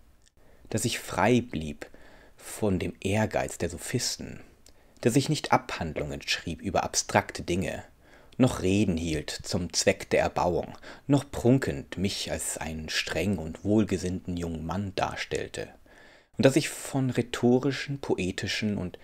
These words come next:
stilistischen Studien abstand, dass ich zu Hause nicht im Staatskleid einherging oder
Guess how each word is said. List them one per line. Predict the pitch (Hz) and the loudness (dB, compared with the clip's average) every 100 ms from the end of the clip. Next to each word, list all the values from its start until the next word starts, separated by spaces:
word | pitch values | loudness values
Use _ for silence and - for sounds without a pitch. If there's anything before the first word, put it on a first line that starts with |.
| - - - | -20 -20 -12
stilistischen | - - 107 117 - - - 113 | -8 -2 2 2 0 -6 -4 -2
Studien | - 104 92 110 - | -2 -2 -2 -2 -4
abstand, | - - - 127 - - - - - - - - - | -4 -2 -2 -4 -6 -14 -18 -20 -20 -20 -20 -20 -4
dass | - 123 | 2 2
ich | 127 | 2
zu | - 107 | -6 0
Hause | 104 117 110 | 4 6 6
nicht | 92 92 | 2 0
im | 95 82 | -4 -4
Staatskleid | - - 78 95 - - - 76 - | -4 -2 0 -2 -4 -6 -4 -4 -4
einherging | 80 87 95 - 65 | -6 -4 -4 -4 -8
oder | - 76 60 58 | -6 -4 -2 -4